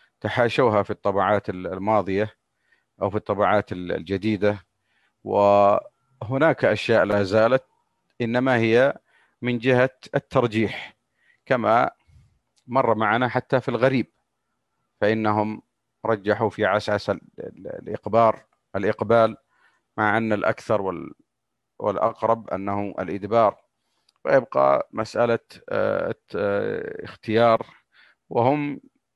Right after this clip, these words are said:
اجتهدوا في الاختيار إلى ما يصلون إليه بالتفسير،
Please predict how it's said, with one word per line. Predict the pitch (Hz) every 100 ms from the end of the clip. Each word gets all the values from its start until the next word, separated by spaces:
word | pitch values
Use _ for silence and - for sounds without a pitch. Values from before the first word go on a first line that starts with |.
| -
اجتهدوا | 120 - 151 104 95 107
في | - 92 92 -
الاختيار | 90 - - 107 104 - -
إلى | 98 95
ما | 95
يصلون | 95 - 98 95
إليه | 90 98 95
بالتفسير، | 85 - 85 - 131 -